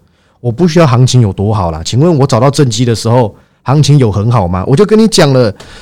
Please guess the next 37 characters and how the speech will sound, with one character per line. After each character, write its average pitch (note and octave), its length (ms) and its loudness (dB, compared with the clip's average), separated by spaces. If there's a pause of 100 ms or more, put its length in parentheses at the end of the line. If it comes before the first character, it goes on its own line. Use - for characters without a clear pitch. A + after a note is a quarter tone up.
是 - 160 -4
那 A3 180 4
个 E3+ 100 2
正 G3 240 2
机 E3+ 220 -4
的 E3 100 0
研 C#3 200 2
究 F#3 120 2
员 C#3+ 120 4
助 E3+ 240 0
攻 D#3+ 180 2
我， B2+ 140 2
他 D#3+ 120 0
这 F#3+ 140 2
次 F3 140 0
又 F#3 100 4
助 F3+ 160 -2
攻 D#3 180 2
成 B2 220 0
功 C3 160 0
了。 B2+ 80 2
他 C3+ 100 2
今 E3 140 0
天 F3+ 100 2
盘 C3+ 160 0
中 D#3 120 2
还 C#3 80 2
密 D3+ 180 2
我 G2+ 160 -2
说 D#3 160 0
要 D#3+ 100 2
我 B2 120 2
请 G2+ 160 -4
他 A2 120 0
吃 B2+ 220 -4
饭 B2+ 300 -2
啊。 - 160 -20